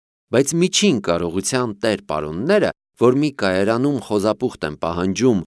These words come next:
մյուսում՝ խոճկոր, երրորդում՝ թառափի կտոր կամ որևէ սոխով եփած երշիկ, և ապա, իբրև թե ոչինչ չի պատահել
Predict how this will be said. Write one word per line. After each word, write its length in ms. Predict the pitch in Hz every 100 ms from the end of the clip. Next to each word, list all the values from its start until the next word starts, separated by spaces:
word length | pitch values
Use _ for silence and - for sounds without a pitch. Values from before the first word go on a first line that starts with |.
| _ _ 135
մյուսում՝ 440 | 147 143 170 151 107
խոճկոր, 680 | - 101 101 - 127 98 82
երրորդում՝ 600 | 98 104 117 - 147 113
թառափի 480 | - 90 90 - 98
կտոր 380 | 104 101 131 107
կամ 260 | - 92 92
որևէ 340 | 107 98 85
սոխով 540 | - 95 - 113 90
եփած 540 | 85 87 - 90 87 - 92
երշիկ, 680 | 85 87 - - 160 - - _ _ -
և 180 | 104 120
ապա, 240 | 127 147 147
իբրև 400 | 147 131 135 139
թե 120 | 135
ոչինչ 400 | 104 113 - 135 -
չի 220 | - 135
պատահել 640 | - 90 - 95 120 147